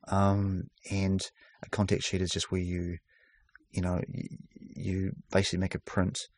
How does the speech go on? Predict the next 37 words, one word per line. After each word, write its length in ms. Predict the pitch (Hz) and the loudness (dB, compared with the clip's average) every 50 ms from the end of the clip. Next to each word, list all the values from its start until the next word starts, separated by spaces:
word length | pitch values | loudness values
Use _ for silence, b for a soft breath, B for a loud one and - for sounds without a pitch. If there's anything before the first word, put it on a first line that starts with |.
| _ _ _ | _ _ _
from 180 | - - 95 | -4 0 0
that 160 | 92 95 - - | 0 0 0 0
negative 560 | 95 90 87 92 92 92 98 95 - - - b b b b b _ | -2 0 0 0 0 0 -2 -4 -8 -14 -20 b b b b b _
with 180 | - 95 90 - | 0 0 2 2
the, 140 | - 98 - 90 92 | 2 0 0 0 0
with 200 | 101 101 98 - | 0 0 0 0
the 140 | - 98 98 | 0 -2 0
negative 360 | 95 95 95 98 95 90 90 | 0 0 0 0 -2 -2 0
right 220 | 95 98 95 95 | 2 2 2 2
up 120 | 95 95 - | 2 0 -2
against 220 | - 98 - - | -4 -8 -8 -8
the 140 | - - - | -12 -8 -4
paper. 360 | - 87 85 - - 90 - - B B B B B | -4 -4 -4 -4 -6 -6 -6 -8 B B B B B
So 180 | - - 107 101 | 2 4 6 6
the, 180 | 92 95 92 - - | 8 6 4 2 -4
so 180 | - - 104 | 2 2 4
the 220 | 95 101 101 104 - | 6 6 4 4 4
resolution's 540 | - 117 123 120 113 104 101 - 92 90 92 | 4 6 6 8 8 8 8 6 0 0 0
insane, 540 | 92 - - - - 120 110 95 92 92 90 | -2 -2 0 0 2 2 2 2 2 0 0
but 160 | - - - | 0 0 0
the, 100 | - - | -2 -4
the 120 | - 107 | -2 -4
images 240 | 107 104 101 - - | -4 -4 -4 -4 -6
are 40 | 101 | -4
still 160 | - - 95 | -4 -2 -2
really 160 | 98 98 98 | -2 -2 -4
small. 260 | - - - 95 101 | -4 -2 0 0 0
So 140 | 123 - 101 | 0 0 0
you 80 | 101 101 | 0 0
can, 100 | - - - - | -2 -4 -10 -10
kinda 180 | - - 185 165 | 2 4 4 4
like 80 | - | 4
you've 100 | 90 104 | 2 0
seen 220 | - - - 98 95 | 0 0 0 0 0
the 80 | 98 | 0
roll. 260 | 98 98 - - - - B B B B B B B B B B | 0 0 0 0 -2 -4 B B B B B B B B B B
Um, 280 | 104 110 110 107 107 | 8 8 8 8 6